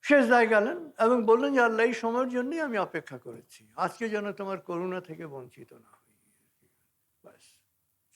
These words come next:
প্রজ্ঞার উপকার হচ্ছে যখন আপনি প্রাজ্ঞ হবেন, সত্যটাকে বুঝতে পারবেন। শুধু বই পড়লে প্রাজ্ঞ হওয়া যায় না।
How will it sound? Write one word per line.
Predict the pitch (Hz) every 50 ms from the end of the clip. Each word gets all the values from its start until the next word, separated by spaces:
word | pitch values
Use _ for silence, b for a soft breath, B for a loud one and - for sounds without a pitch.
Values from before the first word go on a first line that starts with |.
| _ _ _ _ _ _ _ _ _ _ _ _
প্রজ্ঞার | - 180 165 160 160 - 214 220 208 190 190 -
উপকার | - 196 175 - 202 185 185 202 233 240 240
হচ্ছে | 220 208 - - - 262 - B B B B B
যখন | 196 185 180 185 226 226
আপনি | 226 208 - 220
প্রাজ্ঞ | 214 - - 214 196 208 208 208 214 269
হবেন, | 254 214 240 254 254 285 285 269 B B B B
সত্যটাকে | - - - 302 302 302 - 294 277 233 240 220 196 202 185
বুঝতে | 165 165 151 - - - 127
পারবেন। | - - 113 - _ _ _ _ _ _ _ _ -
শুধু | - 247 262 233 262
বই | 208 190 247 277 302 294
পড়লে | 294 294 277 269 269 262 254
প্রাজ্ঞ | 254 - 208 185 185 - - 185
হওয়া | 160 - 147 135 127 123
যায় | 120 120 113 - _ _
না। | _ _